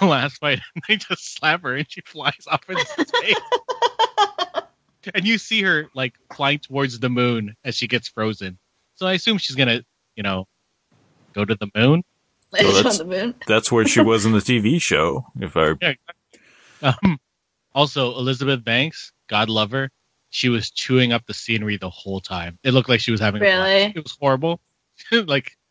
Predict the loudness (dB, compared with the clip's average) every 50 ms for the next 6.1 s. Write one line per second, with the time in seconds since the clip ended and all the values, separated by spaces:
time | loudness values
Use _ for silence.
0 | _ _ _ _ -6 -2 0 0 0 0 0 -4 -8 -6 -8 -8 -8 -8 -10 -14
1 | -14 -16 _ _ _ -8 -6 -4 -2 0 0 0 0 0 -2 -4 -6 -8 -10 _
2 | -8 -8 -6 -6 -6 -6 -6 -10 -8 -8 -8 -8 -8 -10 -10 -10 -10 -10 -12 _
3 | _ _ _ _ _ _ _ _ _ _ _ -2 0 2 4 4 4 4 4 2
4 | 2 -2 -4 -4 -4 -6 -4 -2 0 0 0 0 -2 -6 -10 _ _ _ _ _
5 | _ _ -12 -6 -4 -4 -4 -4 -6 -4 -4 -4 -4 -4 -6 -6 -4 -4 -4 -4
6 | -4 -8